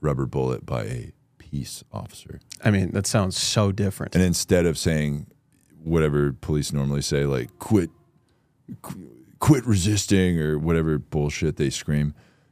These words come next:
Speaker 1: they just go, "Hey, I hope you feel better, feel better."
Speaker 2: Right.
Speaker 1: Or
Speaker 2: Hey,
Speaker 1: have
Speaker 2: why
Speaker 1: it.
Speaker 2: can't we all just get along?
Speaker 1: Yeah. Well, that's what that one guy said that was getting beat up by
Speaker 2: Oh,
Speaker 1: the
Speaker 2: right.
Speaker 1: police.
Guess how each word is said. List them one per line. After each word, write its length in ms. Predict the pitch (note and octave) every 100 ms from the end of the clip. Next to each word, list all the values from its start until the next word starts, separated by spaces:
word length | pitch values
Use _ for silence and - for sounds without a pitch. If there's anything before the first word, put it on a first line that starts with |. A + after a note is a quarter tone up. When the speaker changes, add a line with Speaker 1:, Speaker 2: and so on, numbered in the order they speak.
| -
Speaker 1:
they 100 | D2+
just 180 | C#2 -
go, 260 | C#2 A#1+ -
"Hey, 480 | - F#2+ D#2 B1 - _ _ _ _ _ _ _ _ _ _ _ _ _ -
I 120 | F2
hope 240 | D#2+ D2+
you 100 | D2+
feel 240 | C2 E2 C#2
better, 320 | B1 C2 - -
feel 280 | - G2+ F2
better." 260 | D2 C#2 E2+
Speaker 2:
Right. 200 | G2+ - _ _
Speaker 1:
Or 100 | -
Speaker 2:
Hey, 140 | C2+ B2
Speaker 1:
have 100 | G2+
Speaker 2:
why 80 | C3+
Speaker 1:
it. 60 |
Speaker 2:
can't 160 | D#3 C#3+
we 140 | B2
all 160 | A#2+ A#2+
just 220 | G#2 -
get 140 | A#2
along? 460 | G2+ G#2 A2 G#2 -
Speaker 1:
Yeah. 380 | - E2+ C2+ G#1+ - -
Well, 100 | A2
that's 240 | A2+ G#2+
what 120 | A2+
that 180 | G2 D#2
one 200 | D2+ F2
guy 160 | D#2+ C#2
said 240 | - D2
that 80 | C2
was 120 | C2+
getting 260 | C#2+ C#2+ B1+ -
beat 180 | D2+
up 200 | C#2 D#2
by 80 | -
Speaker 2:
Oh, 120 | A#2+
Speaker 1:
the 60 | G2
Speaker 2:
right. 120 | G#2 F#2
Speaker 1:
police. 120 | -